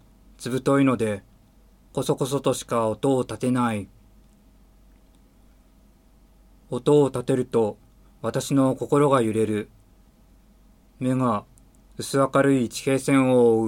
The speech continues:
う。黒々と山が覗きかかるばっかりだ。失われたものは帰ってこない。何が悲しいったって、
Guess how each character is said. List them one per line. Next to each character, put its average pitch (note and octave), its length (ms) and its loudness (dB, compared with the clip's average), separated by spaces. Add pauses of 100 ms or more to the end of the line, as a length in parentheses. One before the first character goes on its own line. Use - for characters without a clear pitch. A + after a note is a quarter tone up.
う。 A2 60 -10 (1600)
黒 C3+ 240 -2
々 C3+ 220 2
と G#2 320 -4 (640)
山 C3 240 -2
が C3 240 2
覗 A#2 240 -4
き - 100 -14
か C3+ 140 -2
か C#3+ 100 2
る C3+ 140 2
ば A2 120 -4
っ - 60 -10 (140)
か C3 100 0
り C3 120 0
だ。 G#2+ 320 0 (1800)
失 B2+ 320 -4
わ C3+ 80 2
れ C#3 80 4
た C3+ 140 0
も C3+ 120 2
の C#3 140 2
は C3 320 4
帰 C3 160 -2
っ C3 40 -2
て B2 200 -4
こ A#2+ 160 -4
な A#2+ 240 0
い。 G2+ 180 -6 (3000)
何 C#3 240 0
が C3+ 260 2
悲 B2+ 220 -2
し C3+ 200 -4
い - 20 -4
っ B2 40 -12
た A#2+ 200 -4
っ - 40 -6
て、 A2 420 -4